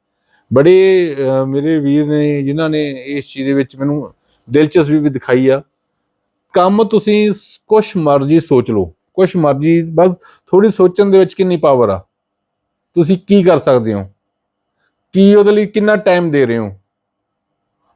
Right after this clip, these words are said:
ਮੋਬਾਈਲ ਤੇ ਜ਼ਿਆਦਾ ਟਾਈਮ ਦੇ ਰਹੇ ਹੋ ਕਿ ਤਾਂ ਕੁਛ ਕਰਨ ਲਈ ਟਾਈਮ ਦੇ ਰਹੇ ਹੋ, ਤੁਸੀਂ ਸਭ ਕੁਛ ਕਰ ਸਕਦੇ ਹੋ।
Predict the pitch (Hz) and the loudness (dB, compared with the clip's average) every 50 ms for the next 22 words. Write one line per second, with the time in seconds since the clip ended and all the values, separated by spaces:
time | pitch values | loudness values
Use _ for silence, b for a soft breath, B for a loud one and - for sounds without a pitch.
0 | - - 127 135 147 151 160 170 170 170 175 180 170 156 147 151 156 165 160 160 | -4 -2 2 2 4 4 4 2 2 0 0 -2 -2 0 0 0 0 0 0 -2
1 | 156 160 165 160 170 160 175 185 190 190 185 190 175 175 160 - - 165 151 147 | -4 -4 -2 -2 -2 -2 -2 -2 -4 -2 -2 -2 -2 -4 -6 -6 -4 -4 -4 -2
2 | 151 151 147 147 143 135 131 120 113 110 110 113 117 117 - _ _ _ _ _ | -4 -6 -6 -6 -8 -8 -6 -6 -8 -8 -8 -10 -12 -14 -16 _ _ _ _ _
3 | _ _ _ - 156 147 135 156 156 160 180 156 - 147 123 - - 107 98 98 | _ _ _ 0 0 2 2 0 0 0 -2 -2 0 -2 -4 -2 -2 -4 -4 -4
4 | 101 95 95 95 | -6 -8 -8 -12